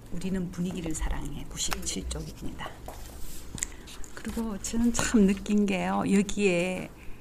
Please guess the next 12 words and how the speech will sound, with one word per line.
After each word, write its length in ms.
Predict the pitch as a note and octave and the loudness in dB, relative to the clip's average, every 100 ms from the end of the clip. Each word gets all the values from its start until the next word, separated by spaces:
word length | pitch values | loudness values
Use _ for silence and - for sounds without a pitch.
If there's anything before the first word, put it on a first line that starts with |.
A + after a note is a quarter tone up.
| - - - - | -12 -12 -10 -4
그 140 | - | 0
시인들은 1000 | - - A#3 A#3+ A#3 A3+ G3 A3 G#3+ E3+ | 4 4 6 10 10 8 4 4 4 6
여기서 360 | G3+ A3 A3+ G3+ | 6 6 4 6
낭독회를 920 | E3+ F3+ G3+ G3+ A3 G#3+ - F#3 E3+ | 6 8 6 6 6 4 2 2 2
할 200 | G3 G3+ | 2 0
수 220 | G3 - F#3+ | 0 0 0
있는 400 | E3 E3+ F#3 G3 | 0 2 2 2
시인들 580 | - G3+ A3 A3+ G#3+ - - | 2 2 2 0 -4 -6 -8
정말 540 | - A3+ B3+ C4 C4+ | 2 6 8 8 4
행복한 560 | C4 C#4 C4 B3+ - F3+ | 8 10 10 6 0 0
것 100 | D#3 | 0
같아요. 640 | - - - C#3+ C#3+ | -2 -6 -4 -4 -4